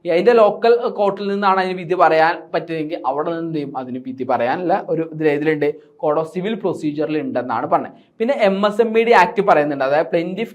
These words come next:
can seek compensation of e-commerce business activities under this act. ഏ,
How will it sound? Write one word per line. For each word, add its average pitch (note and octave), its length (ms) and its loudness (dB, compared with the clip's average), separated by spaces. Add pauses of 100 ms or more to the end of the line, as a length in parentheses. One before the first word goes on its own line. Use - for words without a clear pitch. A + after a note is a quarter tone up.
can A#3+ 60 -2
seek A3 280 -6 (420)
compensation A#3+ 680 4
of A3 200 -6
e-commerce A#3 640 0
business F3 340 -8 (220)
activities D#3+ 520 -4
under D#3 140 -2
this D#3 340 -2
act. C3 320 -12
ഏ, D3 120 -4